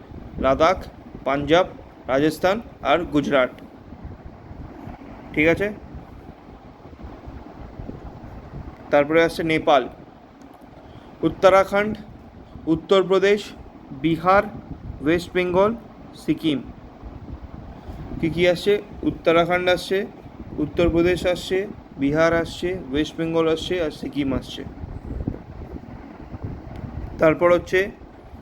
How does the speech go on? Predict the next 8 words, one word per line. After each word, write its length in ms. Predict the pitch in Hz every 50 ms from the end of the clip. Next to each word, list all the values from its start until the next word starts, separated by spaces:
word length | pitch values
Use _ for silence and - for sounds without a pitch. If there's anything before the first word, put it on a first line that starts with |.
| - - - -
মায়ানমার, 540 | 143 143 151 156 165 160 156 151 135 123 120 - - - - - - - - - - - - - - - - - - - - - - - - - - - - - -
অরুণাচল 500 | - 143 151 156 170 175 170 175 190 185
প্রদেশ, 340 | 170 180 185 175 185 202 208 - - - - - - - - - - -
নাগাল্যান্ড, 640 | 139 135 139 143 151 165 170 170 175 185 196 208 - - - - - - - - - - - - - - -
মণিপুর, 520 | 131 131 135 147 165 165 - 190 196 208 202 - - - - - - - - -
মিজোরাম। 460 | 143 151 147 147 160 151 135 123 120 - - - - - - - - - - - - - - - - - - - - - - - - -
তাহলে 280 | - 143 143 156 180 214 - - - - - -
অরুণাচল, 580 | 131 127 139 139 151 151 151 - 180 180 202